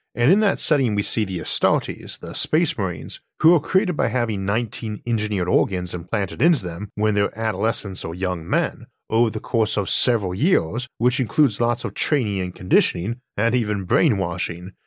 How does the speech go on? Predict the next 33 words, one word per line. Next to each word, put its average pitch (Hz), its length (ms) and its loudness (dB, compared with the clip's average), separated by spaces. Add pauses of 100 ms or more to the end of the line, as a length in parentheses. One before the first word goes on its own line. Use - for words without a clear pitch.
(280)
They 143 200 4
get 160 140 4
a 143 60 4
range 143 400 4
of 117 80 2
abilities, 98 600 0
from 98 240 -2
being 107 220 2
about 95 220 0
half 123 280 -4
again 110 160 -4
as 90 160 -6
tall 117 300 2
as 101 80 -4
the 95 80 -16
typical - 340 -6
human, 131 460 0 (160)
and 104 260 0
stronger 110 480 2
than 95 140 0
an 92 60 -2
Olympic 90 380 0
bodybuilder, 110 760 -2 (220)
to 123 100 4
some 117 280 2
weirder 156 300 4
ones 95 400 -2
like 98 220 0
being 104 180 0
able 90 180 -2
to - 60 0
spit 101 300 2
acid, - 540 -2